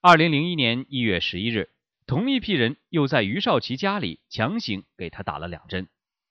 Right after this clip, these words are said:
联合国与世界各国政府、媒体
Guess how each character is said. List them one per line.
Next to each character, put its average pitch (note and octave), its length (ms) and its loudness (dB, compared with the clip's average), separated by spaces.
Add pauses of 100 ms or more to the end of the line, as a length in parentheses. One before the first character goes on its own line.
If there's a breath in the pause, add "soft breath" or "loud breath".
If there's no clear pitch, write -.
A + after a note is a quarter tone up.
(800)
联 D3 160 6
合 A3 140 6
国 D#3 340 6
与 A#2+ 180 -2
世 E3+ 220 -2
界 B2 200 2
各 G#3+ 200 0
国 G#2+ 160 -2
政 F3+ 240 -2
府、 F2+ 260 -12
媒 F2+ 260 -6
体 - 240 -14